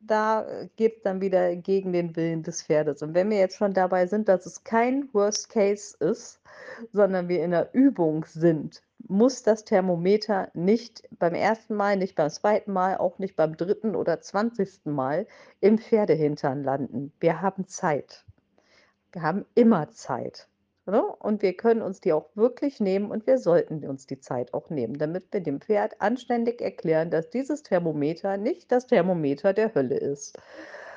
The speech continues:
Und dass wir auch nett damit sind und ihm das nicht mit voller Wucht in den Popo he-, hauen. So. Ähm, also gerne wirklich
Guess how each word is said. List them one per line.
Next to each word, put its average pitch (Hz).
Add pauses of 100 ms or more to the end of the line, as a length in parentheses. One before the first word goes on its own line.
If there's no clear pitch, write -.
(140)
Und 196
dass 196
wir 165
auch -
nett 220
damit 247
sind 226
und 170
ihm 165
das 143
nicht 277
mit 247
voller 185
Wucht -
in 226
den 262
Popo 139
he-, 131 (200)
hauen. 165 (840)
So. 151 (1040)
Ähm, 220 (600)
also 156 (140)
gerne 269 (480)
wirklich 214